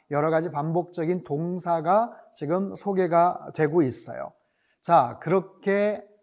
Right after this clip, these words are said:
악을 행하고 죄를 짓는 그들의 모습들을 어떻게 제해버릴 수가 있는가?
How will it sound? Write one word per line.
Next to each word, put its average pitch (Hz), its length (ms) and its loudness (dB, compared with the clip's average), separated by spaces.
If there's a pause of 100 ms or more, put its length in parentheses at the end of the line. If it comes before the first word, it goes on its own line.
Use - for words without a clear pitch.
악을 175 500 4
행하고 185 520 0
죄를 190 540 2
짓는 160 520 0 (240)
그들의 202 380 6
모습들을 165 1300 0 (140)
어떻게 202 680 0
제해버릴 160 640 -2
수가 170 240 -4
있는가? 139 800 2